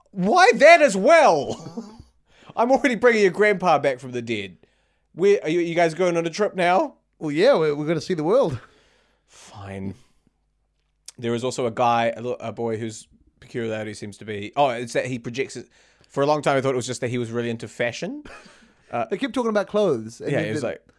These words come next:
Speaker 1: he's like, "Oh, you great shirt." You know, is that his peculiarity?
Speaker 2: I don't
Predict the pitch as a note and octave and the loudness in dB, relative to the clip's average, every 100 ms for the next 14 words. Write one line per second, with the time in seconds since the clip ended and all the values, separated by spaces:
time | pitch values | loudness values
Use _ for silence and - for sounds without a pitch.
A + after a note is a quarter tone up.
0 | _ _ B2+ A#2 - - F#3 G#2+ A2 - | _ _ -14 -12 -14 -14 -16 -14 -14 -8
1 | A#2 A2+ E3 A3+ - _ _ _ - A2+ | -8 -6 -8 -8 -10 _ _ _ -18 -16
2 | - C#3 - C#4+ D4+ - C#4+ F4+ F4+ F4+ | -16 -14 -12 -12 -14 -12 -6 -4 -4 -6
3 | G4+ G#4+ G4+ G4 - G#3 G#3 D#3 | -8 -8 -8 -8 -6 -4 -4 -8